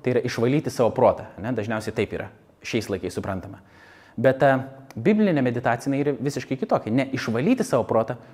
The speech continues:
o pripildyti savo protą Dievo žodžiu, kuris daro mus išmintingais. Tai nuolat apie tai mąstom. Bet tas mąstymas toksai, jisai, nu, vat, vos negaunasi pusbalsiu skaityti tuos tekstus, po to juos aptarinėti. Taip pat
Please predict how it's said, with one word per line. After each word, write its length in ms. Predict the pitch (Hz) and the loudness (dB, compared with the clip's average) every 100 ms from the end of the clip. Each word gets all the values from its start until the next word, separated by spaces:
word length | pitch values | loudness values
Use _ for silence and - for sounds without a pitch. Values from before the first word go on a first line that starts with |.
| - - | -6 -4
o 80 | 131 | -2
pripildyti 800 | 139 123 - 208 156 107 - - - - _ _ _ - | -2 0 4 4 4 0 -4 -12 -20 -20 _ _ _ -2
savo 240 | - 110 98 | 4 4 6
protą 340 | 123 175 196 - - - | 4 4 0 -8 -20 -10
Dievo 380 | 110 123 131 139 | 0 2 4 2
žodžiu, 300 | 160 147 - - - _ _ _ _ _ _ | 2 2 -2 -10 -20 _ _ _ _ _ _
kuris 280 | 123 165 143 | 2 2 4
daro 220 | 120 123 | 4 4
mus 220 | 110 117 - - - - - _ | 2 -2 -6 -20 -20 -20 -20 _
išmintingais. 600 | 113 127 120 120 90 151 - | 0 4 4 4 0 -4 -6
Tai 80 | 104 | 2
nuolat 380 | 165 175 170 | 4 4 2
apie 160 | - 104 | -2 0
tai 120 | 123 123 - | 2 0 -4
mąstom. 320 | 101 92 - 85 | -8 -8 -8 -8
Bet 80 | - | -8
tas 140 | - - | -10 -6
mąstymas 460 | 120 196 - 175 | -2 -2 -2 -2
toksai, 260 | - - 147 | -4 -2 -2
jisai, 220 | 147 160 156 - - - | 2 0 0 -8 -20 -10
nu, 100 | 113 | -6
vat, 140 | 110 117 | -4 -4
vos 240 | 104 127 | -6 -4
negaunasi 400 | 120 123 127 123 | 0 2 2 -2
pusbalsiu 560 | - 160 143 131 127 127 131 - - | -2 0 4 2 2 0 -2 -14 -18
skaityti 400 | - 123 131 131 | -2 0 0 0
tuos 240 | 113 117 | -2 -2
tekstus, 380 | - 101 185 - | -4 -2 -2 -2
po 160 | - 110 | -4 -4
to 140 | 120 120 | 0 -2
juos 160 | 110 | -2
aptarinėti. 560 | 104 113 110 107 - - - - - _ | -4 -2 -2 -2 -6 -16 -20 -20 -20 _
Taip 140 | 101 180 | -2 2
pat 220 | 220 | 2